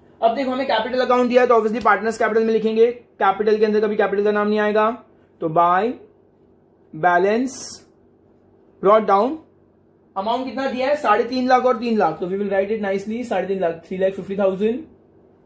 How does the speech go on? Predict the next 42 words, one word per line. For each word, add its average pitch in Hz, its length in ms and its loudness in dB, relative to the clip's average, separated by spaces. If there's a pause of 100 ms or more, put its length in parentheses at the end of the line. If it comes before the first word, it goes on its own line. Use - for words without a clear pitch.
(560)
and 165 240 -4
three 190 180 0
lakhs। 214 320 -2 (1500)
ओके, 165 200 2 (1040)
नेक्स्ट 226 280 -4
इज 262 80 -4
सेल्स, 220 420 0
वन 202 160 -4
लैख 220 160 -2
एटी 214 180 0
थाउजेंड। 170 360 2
तो 175 60 -2
मैं 180 100 -4
यहाँ 180 120 -2
पे 185 80 -6
लिखूंगा 196 300 0
सेल्स, 190 280 2
already 190 260 0
मैंने 196 140 -2
लिख 202 180 -2
लिया, 214 120 2
मैं 214 80 0
यहाँ 190 120 -4
पे 190 60 -2
वन 180 200 -2
लैख 185 140 0
एटी 175 120 -4
थाउजेंड 180 200 -4
लिख 180 100 -6
रहा 196 80 0
हूँ, 202 100 0
वन 175 160 -2
लैख 196 280 -2 (2750)
एटी 170 200 0
थाउजेंड, 156 320 0
वन 175 120 0
लैख 208 160 4
एटी 208 160 4
माइनस 208 240 0
दो, 202 140 6
दो 208 120 6
सौ, 220 360 2